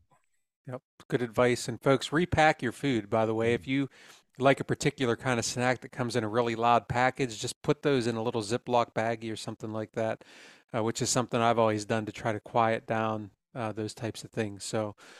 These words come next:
Speaker 1: uh, all right. So that's, that's what we're taking to the woods to eat. Just a couple more things here, and we'll, and we'll call it good. Kip, we attacked a couple of the common myths.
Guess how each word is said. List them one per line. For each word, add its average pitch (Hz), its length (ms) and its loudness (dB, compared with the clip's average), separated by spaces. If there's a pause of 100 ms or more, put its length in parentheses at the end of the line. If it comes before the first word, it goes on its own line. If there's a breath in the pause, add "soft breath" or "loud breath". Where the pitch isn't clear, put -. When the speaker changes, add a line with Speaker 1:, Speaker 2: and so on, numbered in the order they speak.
(240 soft breath)
Speaker 1:
uh, 131 60 -4
all 120 300 6
right. 120 200 6
So 127 120 -4
that's, 135 320 4
that's 139 260 2
what 139 80 -2
we're 127 80 -4
taking 127 340 -2
to 117 60 -2
the 113 100 -4
woods 113 240 -2
to - 100 -6
eat. 131 260 -4 (760)
Just - 180 0
a - 60 -8
couple 147 260 0
more 131 180 6
things 135 340 0
here, 117 260 2
and 139 240 -8
we'll, 127 140 -6
and 120 120 -6
we'll 113 80 -6
call 123 280 2
it 113 100 -8
good. 123 240 4 (500 loud breath)
Kip, 175 240 4
we 180 140 8
attacked 151 580 2
a 143 80 -6
couple 139 540 2
of 120 580 4
the 135 80 -6
common 120 480 2
myths. - 460 0